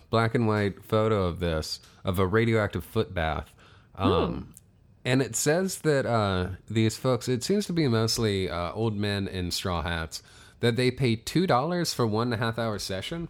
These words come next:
Speaker 2: Damn.
Speaker 1: Uh, I would honestly gladly pay, like, two dollars to just be able to sit with my feet in some sand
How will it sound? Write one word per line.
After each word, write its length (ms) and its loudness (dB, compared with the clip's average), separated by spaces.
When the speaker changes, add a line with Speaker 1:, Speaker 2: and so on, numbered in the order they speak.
Speaker 2:
Damn. 500 -4
Speaker 1:
Uh, 200 -4
I 120 0
would 120 -4
honestly 420 0
gladly 480 -4
pay, 460 -2
like, 300 -4
two 180 -4
dollars 540 -4
to 80 -16
just 240 -12
be 80 -2
able 120 -4
to 180 -8
sit 260 -6
with 180 -8
my 140 -4
feet 280 -8
in 120 -8
some 220 -4
sand 420 -4